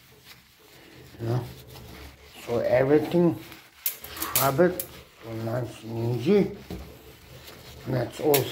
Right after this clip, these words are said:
all fashioned way, you know. Nice and easy, woo. And then grab the sponge, like so,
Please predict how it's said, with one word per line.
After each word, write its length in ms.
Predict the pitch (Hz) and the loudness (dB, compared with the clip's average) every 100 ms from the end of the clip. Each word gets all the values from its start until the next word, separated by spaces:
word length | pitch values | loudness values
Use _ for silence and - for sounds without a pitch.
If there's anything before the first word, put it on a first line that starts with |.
| - - - | -8 -14 -2
all 240 | 147 143 123 | 4 4 4
fashioned 540 | - 143 139 - 185 | 0 -2 0 4 6
way, 260 | 185 196 190 - - - - - - - - - - - 113 | 8 6 4 0 -6 -18 -20 -20 -18 -18 -18 -16 -16 -12 -6
you 60 | |
know. 300 | 110 127 156 - - - - - - - - - - - - - - - _ - | 0 2 2 2 -4 -10 -12 -14 -16 -16 -16 -20 -20 -20 -20 -20 -20 -20 _ -6
Nice 420 | 120 117 110 - | -2 -2 -2 -4
and 420 | 120 123 143 143 | 2 6 6 6
easy, 360 | 113 143 127 92 - | 4 4 4 2 0
woo. 540 | 170 214 143 104 - _ _ _ - | 4 6 6 2 -8 _ _ _ -6
And 280 | 123 117 123 | -2 0 4
then 480 | 143 131 147 135 120 | 6 6 6 4 2
grab 280 | 127 135 - | 2 2 2
the 120 | 120 | -2
sponge, 540 | - - 175 196 170 - - _ _ _ | -4 4 6 6 2 -4 -16 _ _ _
like 240 | - 107 - | -8 -8 -8
so, 580 | - 165 190 190 190 | -2 4 6 4 2